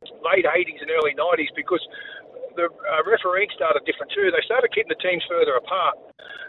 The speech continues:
So then there was a, a few more opportunities for you, you know, around the ruck and that sort of stuff. So that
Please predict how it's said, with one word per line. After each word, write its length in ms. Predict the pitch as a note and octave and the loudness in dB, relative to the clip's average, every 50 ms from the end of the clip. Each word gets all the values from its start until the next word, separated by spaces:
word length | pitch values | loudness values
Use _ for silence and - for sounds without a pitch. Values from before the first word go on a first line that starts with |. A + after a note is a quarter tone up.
| - - - | -6 -2 0
So 80 | D#3 | 0
then 160 | D#3 F#3+ G3+ | 2 2 2
there 100 | F#3+ F#3 | 2 2
was 140 | E3+ D3+ D#3+ | 2 2 2
a, 80 | D3+ D#3+ - | 2 2 4
a 80 | - D#3+ | 2 0
few 160 | - F#3 F3 E3 | 0 0 0 2
more 220 | D#3 D3+ D3+ D3 | 2 4 4 4
opportunities 480 | - - C#3 - - F#3 F#3 E3+ E3 D#3 - - | 4 2 0 -2 -2 0 0 0 0 -2 -2 0
for 140 | E3+ D#3+ | 0 2
you, 160 | D3 C#3+ D3 C#3+ - | 2 2 0 0 0
you 80 | D3 D3 | 0 0
know, 80 | C#3+ | 2
around 320 | D3 C#3+ D3 D#3 D#3 D3+ C#3+ | 4 4 4 4 4 2 2
the 80 | C#3+ | 2
ruck 240 | C#3 D3+ - - - | 2 2 2 2 2
and 80 | D#3 C#3+ | 2 2
that 160 | D3 D3 - | 2 2 2
sort 160 | D#3 C#3+ C3 | 2 -2 -2
of 60 | B2+ - | -2 -2
stuff. 240 | - D#3 C#3 - D#3+ | 0 0 0 0 0
So 80 | D#3 | 2
that 80 | F3 | 2